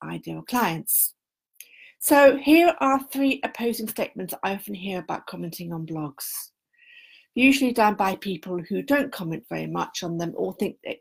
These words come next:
that commenting is dead. Number one,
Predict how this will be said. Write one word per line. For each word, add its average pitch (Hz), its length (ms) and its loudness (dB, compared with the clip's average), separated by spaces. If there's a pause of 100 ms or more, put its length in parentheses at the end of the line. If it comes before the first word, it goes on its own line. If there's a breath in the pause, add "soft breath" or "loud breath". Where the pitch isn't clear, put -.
that - 200 -8
commenting 170 440 -8
is 131 140 -8
dead. - 300 -10 (600)
Number 226 240 2
one, 156 400 -4